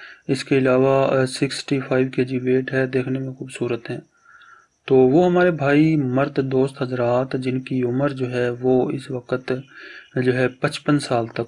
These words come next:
हो और चाहते हो पहली या दूसरी या तीसरी शादी करना और ऐसे ही किसी रिश्ते की तलाश में हो,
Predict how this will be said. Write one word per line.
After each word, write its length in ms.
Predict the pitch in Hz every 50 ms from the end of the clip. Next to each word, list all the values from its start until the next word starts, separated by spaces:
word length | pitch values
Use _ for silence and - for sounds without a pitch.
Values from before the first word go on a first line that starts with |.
| - 131
हो 180 | 127 - 131
और 80 | 135 131
चाहते 360 | 131 - 135 127 - - 139
हो 100 | 139 139
पहली 420 | 131 139 131 127 131 135 139 139
या 100 | 143 143
दूसरी 540 | 135 127 123 120 - - - 123 123 135 - - - _ _ _ - - - -
या 60 | 135
तीसरी 300 | 135 - 151 131 143 143
शादी 300 | 135 - 123 117 120 127
करना 420 | 127 - 120 113 - 117 117 131 - _ _ - - - _ _ - _ _ _ _ _ _
और 320 | - 143 139 143 147 151 147 147
ऐसे 280 | 139 139 139 - - 151
ही 100 | 139 135
किसी 260 | 131 - 127 139 131
रिश्ते 340 | 131 127 127 - - 139 131
की 120 | - -
तलाश 440 | - - 117 117 113 117 - - -
में 80 | 123
हो, 220 | 120 117 117 117